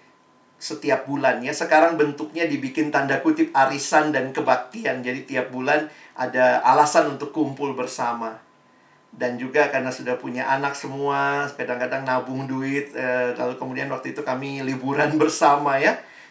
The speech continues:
Sampai bikin baju, baju kelompok begitu. Saya cuma ingin katakan ke teman-teman bahwa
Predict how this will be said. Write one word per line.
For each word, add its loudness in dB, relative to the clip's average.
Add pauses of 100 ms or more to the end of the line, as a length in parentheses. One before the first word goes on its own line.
(100)
Sampai -6
bikin -8
baju, 4 (320)
baju -4 (420)
kelompok 6
begitu. -6
Saya 0
cuma 0
ingin -2
katakan 2
ke -2
teman-teman 0
bahwa 6